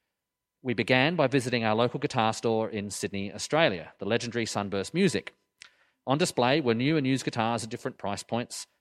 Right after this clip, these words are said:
affordable guitars for beginners, mid-range models for more confident players, and for professional musicians and collectors, valuable vintage rarities.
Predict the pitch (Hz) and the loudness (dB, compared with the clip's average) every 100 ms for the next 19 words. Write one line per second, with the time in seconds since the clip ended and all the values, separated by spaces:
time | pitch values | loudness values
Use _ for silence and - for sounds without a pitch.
0 | - - 139 139 143 - 123 120 - 110 | -18 2 2 4 -2 0 0 0 -2 -4
1 | 104 107 113 - 127 117 117 117 - 110 | -2 -2 -4 -2 -2 2 2 0 -2 -2
2 | 113 113 - - _ 113 - 117 - 123 | -2 -4 -10 -18 _ -14 -6 -6 -2 -4
3 | 117 117 110 110 107 113 107 - _ _ | -2 -4 -4 -2 -2 -2 -4 -10 _ _
4 | - 101 107 101 143 - 131 123 113 117 | -10 -8 -8 0 2 2 -2 0 -2 -2
5 | 113 117 113 104 - 104 - - 104 107 | -6 -4 -2 -2 -2 -4 -6 -8 -6 -4
6 | 101 101 95 95 95 90 73 85 82 78 | -6 -8 -10 -10 -8 -10 -8 -8 -8 -10
7 | 67 - - | -16 -20 -20